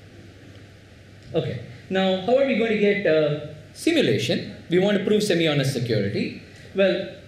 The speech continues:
the simulator is going to get, let's say we're going to simulate Alice, we get the input and we get the output. Now,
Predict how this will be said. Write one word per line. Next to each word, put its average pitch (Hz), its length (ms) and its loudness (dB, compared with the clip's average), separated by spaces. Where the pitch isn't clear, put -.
the 156 80 -4
simulator 240 440 4
is 165 120 2
going 185 160 2
to 175 80 0
get, 160 220 2
let's 208 180 2
say 202 100 4
we're 170 120 2
going 170 120 2
to 160 80 -2
simulate 147 440 2
Alice, 151 420 0
we 143 80 -4
get - 220 0
the 180 120 2
input 254 360 0
and 160 100 0
we 139 80 -2
get 147 200 2
the 113 100 0
output. 123 380 0
Now, 269 480 2